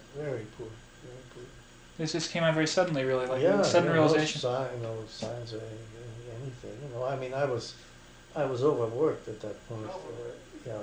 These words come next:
Speaker 1: there was no question
Speaker 3: Underweight.
Speaker 1: about that. Uh, and then, uh,
Speaker 2: So that you didn't, you had excessive tiredness, but you didn't attribute it to the, to
Speaker 1: No.
Speaker 2: that. It just, "So I'm working too
Speaker 1: No,
Speaker 2: hard."
Speaker 1: I actually didn't even have excessive ti-, uh, well, I was,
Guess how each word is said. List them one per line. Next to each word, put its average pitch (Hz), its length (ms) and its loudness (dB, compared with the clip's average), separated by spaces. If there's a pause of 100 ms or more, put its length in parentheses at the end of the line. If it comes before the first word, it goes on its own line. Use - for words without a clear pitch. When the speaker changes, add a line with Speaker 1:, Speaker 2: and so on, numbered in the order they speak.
Speaker 1:
there 123 100 -2
was 117 160 -4
no 123 60 -4
question 120 460 -4
Speaker 3:
Underweight. 135 380 -4
Speaker 1:
about 131 240 -2 (1160)
that. 120 60 -6
Uh, - 1000 -12
and 123 160 0
then, 135 160 0 (100)
uh, 135 200 -4 (1040)
Speaker 2:
So - 180 2
that 143 120 4
you 156 80 8
didn't, 160 220 6
you 156 100 6
had 170 160 10
excessive 151 460 8
tiredness, 151 340 4
but 135 140 0
you 139 60 2
didn't 139 200 2
attribute 147 340 4
it - 160 -2 (280)
to 143 100 2
the, 131 120 2 (260)
to 156 100 2
Speaker 1:
No. 151 60 4
Speaker 2:
that. 135 340 8
It 147 80 -4
just, 143 300 -2
"So 139 240 4
I'm 131 80 6
working 143 280 2
too 127 160 -4
Speaker 1:
No, 196 160 8
Speaker 2:
hard." 180 120 10
Speaker 1:
I 185 100 10
actually 180 240 2
didn't 165 220 4
even 151 140 2
have 147 200 2
excessive 131 500 -2
ti-, 143 60 2 (320)
uh, 120 140 2 (720)
well, 139 160 4
I 139 100 6
was, 117 360 -2